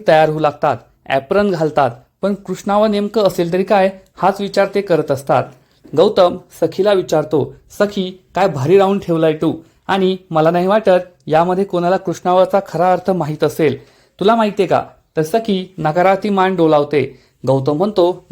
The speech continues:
"जाऊ दे, तुला पण माहितीये आणि आम्हाला दोघांना पण माहितीये. उर्मिला कृष्णावरचा अर्थ जाणून घेण्याचा प्रयत्न करते, पण तिला काहीच कळत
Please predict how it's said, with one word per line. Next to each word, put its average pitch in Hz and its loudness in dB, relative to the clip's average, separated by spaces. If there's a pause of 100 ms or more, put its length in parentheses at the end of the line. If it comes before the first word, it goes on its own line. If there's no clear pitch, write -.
"जाऊ 165 4
दे, 156 0 (320)
तुला 170 0
पण 202 0
माहितीये 196 0
आणि 175 -2
आम्हाला 185 2
दोघांना 160 0
पण 190 0
माहितीये. 165 -2 (360)
उर्मिला 180 0 (240)
कृष्णावरचा 185 0
अर्थ 165 -2
जाणून 180 2
घेण्याचा 165 -2
प्रयत्न 165 0
करते, 190 -2 (260)
पण 190 0
तिला 214 2
काहीच 202 -2
कळत 160 4